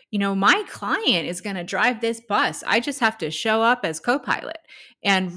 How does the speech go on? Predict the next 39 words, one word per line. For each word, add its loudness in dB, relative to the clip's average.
really 2
listen 0
to -10
the -8
person -8
in -10
front -4
of -10
me," -16
and -2
there 0
are 0
a -2
couple -6
different -8
ways -2
to -8
do -8
that, -6
and -4
so, -4
you -6
know, -6
part -2
of -2
what -6
John -4
said -4
was -4
really -2
hearing -4
the -8
client, -6
and, -10
and -2
that -2
involves -4
their -6
concerns, -4